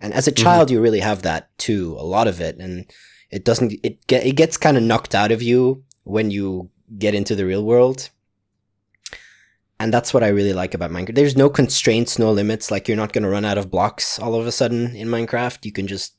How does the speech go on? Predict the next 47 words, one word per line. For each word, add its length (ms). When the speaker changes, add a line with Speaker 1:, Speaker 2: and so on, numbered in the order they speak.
Speaker 1:
build 180
whatever 260
the 80
fuck 320
you 120
want, 300
how 260
big 300
you 120
want 280
it 80
to 80
be 260
or 240
small. 420
You 100
Speaker 2:
Yeah. 40
Speaker 1:
can 100
just 220
do 100
whatever 260
you 120
want. 380
Speaker 2:
And 100
Speaker 1:
And 20
Speaker 2:
of 60
Speaker 1:
then 100
Speaker 2:
course, 220
it's 320
an 100
infinitely 460
procedurally 520
generated 380
world. 280
So, 360
as 180
you 60
say, 140
you 160
literally 400
cannot 480
run 80
out. 200
Speaker 1:
Yeah, 380
and 300
also 460
the, 600